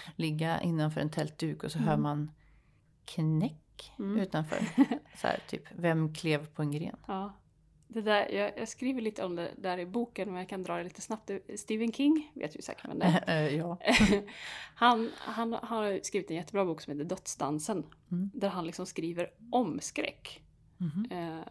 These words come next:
Speaker 2: och varför och liksom hur vi tänker kring skräck och varför det funkar. Och han menar ju att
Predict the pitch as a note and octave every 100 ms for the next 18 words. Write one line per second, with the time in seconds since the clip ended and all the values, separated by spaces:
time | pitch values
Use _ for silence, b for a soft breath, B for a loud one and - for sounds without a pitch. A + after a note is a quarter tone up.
0 | - - G3+ E3+ C#4 - - F#3 F#3+ A#3+
1 | G3 - F3+ E3+ E3 - F#3+ F#3+ F3+ F#3+
2 | A#3 G3+ F3+ A3+ A#3 G3+ D#3 F3 D3+ -
3 | - - - E3+ - - F3 F#3+ F#3+ F#3
4 | F#3 F#3+ E3+ G3+ G3+ B B B - G3+
5 | G#3+ A3+ F#3 E3+ F3+